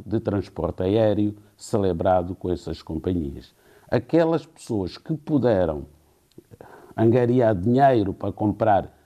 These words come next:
novas passagens para regressar para Portugal devem imediatamente apresentar queixa contra as empresas que procederam desta forma, porque não tiveram sequer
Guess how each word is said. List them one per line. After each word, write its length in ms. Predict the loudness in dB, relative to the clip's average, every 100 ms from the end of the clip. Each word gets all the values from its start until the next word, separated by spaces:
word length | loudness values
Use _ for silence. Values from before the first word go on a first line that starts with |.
| _
novas 440 | 0 2 2 -2 -6
passagens 680 | -10 -10 -6 -6 -6 -10 -8
para 220 | -6 -4
regressar 360 | -4 -6 -8 -8
para 140 | -8
Portugal 640 | -10 -16 -6 0 0 0 -6 _ -6
devem 680 | -2 2 4 2 0 -2 0
imediatamente 720 | 0 -2 -2 -2 -2 -2 -6
apresentar 640 | -8 -4 0 0 0 -4 -4
queixa 640 | 0 2 2 -2 -6 -6 -8 _ _ _ _ _ 0
contra 640 | 2 4 2 0 -2 -4 -12 _ -6
as 180 | -2
empresas 720 | 0 -2 0 0 0 -2 -6
que 120 | -8 -10
procederam 760 | -6 -6 -4 0 0 0 -4
desta 500 | -4 -2 -2 -2 -6
forma, 560 | -4 -2 0 -2 -8 -14 _ _ _ _ _
porque 240 | -8 -2 2
não 220 | 4 2
tiveram 680 | 2 0 2 2 2 0 -2
sequer 1000 | -6 -12 -10 -10 -6 0 2 2 0